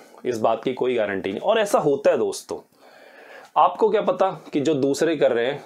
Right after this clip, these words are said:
मान लिया बहुत अच्छा किया दूसरों ने, चलो एक सिचुएशन रखता हूँ, आपको क्या पता कि वो एग्जाम हॉल में वैसा ही परफॉर्म कर लेगा जैसा उसने तैयारी की है?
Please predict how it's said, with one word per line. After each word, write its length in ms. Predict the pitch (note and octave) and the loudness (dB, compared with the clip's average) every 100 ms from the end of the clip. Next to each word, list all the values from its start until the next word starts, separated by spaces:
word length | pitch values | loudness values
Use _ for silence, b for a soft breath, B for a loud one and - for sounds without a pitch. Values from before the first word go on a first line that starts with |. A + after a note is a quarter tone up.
| A2+ | 0
मान 200 | C#3 F#3 | 2 2
लिया 160 | G3 | 0
बहुत 280 | F#3 C3 D#3 | 0 0 2
अच्छा 280 | C3+ - B2 | 0 0 0
किया 180 | - G#2 | 2 0
दूसरों 340 | F#2+ - G2 | -2 -4 -2
ने, 100 | G2+ | -2
चलो 300 | G2 A#2+ A#2 | 0 0 0
एक 180 | B2 B2+ | 0 -2
सिचुएशन 500 | - - G#2+ - G#2 | -2 -2 -2 -2 -4
रखता 320 | F2+ - F#2+ | -6 -8 -12
हूँ, 120 | F2+ - _ B B B B B B - | -14 -16 _ B B B B B B 2
आपको 360 | C#3+ D#3 A#3 | 2 4 0
क्या 220 | G#3 F#3 G3+ | 2 2 2
पता 380 | D#3 - D3+ | 0 2 2
कि 160 | E3+ F#3 | 2 -2
वो 200 | F3+ - | -2 0
एग्जाम 520 | C#3 A#2+ A#2 C#3+ E3 D#3+ | -2 -2 0 0 0 0
हॉल 420 | - B2 C3 C3+ | 0 2 2 0
में 260 | B2+ C#3+ | -2 -2
वैसा 380 | D3 A#2+ A#2 - | 0 0 0 -2
ही 120 | C3+ | -2
परफॉर्म 520 | D#3 B2+ A2 - A#2+ A2+ | -2 -2 -2 -2 -2 -2
कर 180 | G#2+ | -2
लेगा 520 | F#2 F2 F#2+ B2+ G#2+ F2+ | -2 -2 -2 0 -2 -2
जैसा 300 | G#2+ G#2+ A#2 | -2 -2 -6
उसने 220 | - A#2 | -4 -6
तैयारी 360 | A2+ G#2 G#2 | -2 -2 -2
की 160 | G2+ G#2 | -6 -4
है? 180 | F#2+ | -6